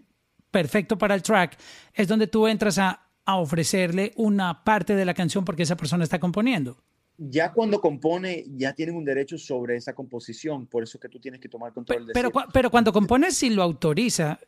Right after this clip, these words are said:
Speaker 1: en, en este caso, vol-, volviendo a
Speaker 2: Si
Speaker 1: tomar el
Speaker 2: lo
Speaker 1: ejemplo, si lo
Speaker 2: autoriza,
Speaker 1: autorizo yo que
Speaker 2: si
Speaker 1: estoy
Speaker 2: lo
Speaker 1: controlando la
Speaker 2: autoriza,
Speaker 1: grabación.
Speaker 2: cien por-, si lo
Speaker 1: Exacto.
Speaker 2: autorizas,
Speaker 1: No
Speaker 2: si,
Speaker 1: es que la persona
Speaker 2: si tú
Speaker 1: dice,
Speaker 2: no lo
Speaker 1: "Tienes
Speaker 2: autorizas,
Speaker 1: que
Speaker 2: agarran
Speaker 1: ponerlo".
Speaker 2: cero.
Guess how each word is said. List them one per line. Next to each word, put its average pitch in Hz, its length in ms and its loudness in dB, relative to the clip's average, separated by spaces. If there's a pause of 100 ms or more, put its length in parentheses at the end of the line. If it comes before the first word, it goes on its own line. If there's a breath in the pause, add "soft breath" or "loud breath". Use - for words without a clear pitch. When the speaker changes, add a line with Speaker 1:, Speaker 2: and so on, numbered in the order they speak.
Speaker 1:
en, 185 200 0
en 185 120 2
este 190 180 0
caso, 220 480 2
vol-, 160 400 -4
volviendo 175 320 2
a - 20 -2
Speaker 2:
Si - 40 -4
Speaker 1:
tomar 208 140 6
el - 60 4
Speaker 2:
lo - 60 6
Speaker 1:
ejemplo, 247 360 4
si 226 140 2
lo 202 100 4
Speaker 2:
autoriza, 190 440 2
Speaker 1:
autorizo - 20 4
yo 208 140 2
que 233 40 2
Speaker 2:
si 247 40 2
Speaker 1:
estoy 226 140 2
Speaker 2:
lo 220 40 -8
Speaker 1:
controlando 190 500 2
la 175 100 4
Speaker 2:
autoriza, 156 80 -2
Speaker 1:
grabación. 151 460 2
Speaker 2:
cien 185 180 -8
por-, 143 240 -10 (260)
si - 260 -12
lo 190 80 -2
Speaker 1:
Exacto. 175 360 0
Speaker 2:
autorizas, - 300 -12
Speaker 1:
No 214 100 6
Speaker 2:
si, 254 80 4
Speaker 1:
es 262 80 -4
que 359 80 2
la 285 100 4
persona 208 300 0
Speaker 2:
si 233 80 4
tú 220 40 4
Speaker 1:
dice, 254 60 6
Speaker 2:
no 554 60 2
lo 240 80 4
Speaker 1:
"Tienes 247 220 2
Speaker 2:
autorizas, 392 240 0
Speaker 1:
que - 100 -2
Speaker 2:
agarran 165 200 0
Speaker 1:
ponerlo". 156 280 -2
Speaker 2:
cero. 180 340 -6